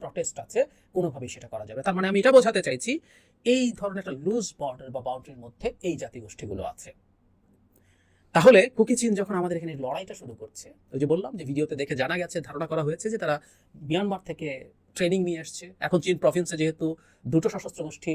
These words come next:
লড়াই করছে, যারা এখানেও তাকমাদাওকে, মানে মিয়ানমারের যে জান্তা, তাদের যে মিলিটারি, তাকে বেশ কাবু করে ফেলেছে। এখন তারা অন্তত খুব শক্তভাবে পাওয়ারফুল অবস্থায় আছে। একই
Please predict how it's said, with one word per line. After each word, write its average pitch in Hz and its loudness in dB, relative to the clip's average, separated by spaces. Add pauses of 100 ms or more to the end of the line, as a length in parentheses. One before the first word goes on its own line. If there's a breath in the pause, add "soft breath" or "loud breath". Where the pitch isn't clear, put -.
(300)
লড়াই 202 8
করছে, 175 -6
যারা 160 2 (360)
এখানেও 240 0
তাকমাদাওকে, 143 -8 (560)
মানে 117 -12
মিয়ানমারের 139 2
যে 123 -2
জান্তা, 135 -4 (300)
তাদের 120 -6
যে 127 -2
মিলিটারি, 190 4
তাকে 160 -6 (100)
বেশ 226 -2
কাবু 196 -2
করে 147 -6
ফেলেছে। 123 -14 (440)
এখন 147 -6 (120)
তারা 175 6 (120)
অন্তত 147 -8 (100)
খুব - -16 (100)
শক্তভাবে 135 -8
পাওয়ারফুল 123 -6
অবস্থায় 110 -8
আছে। - -8 (960 soft breath)
একই 202 4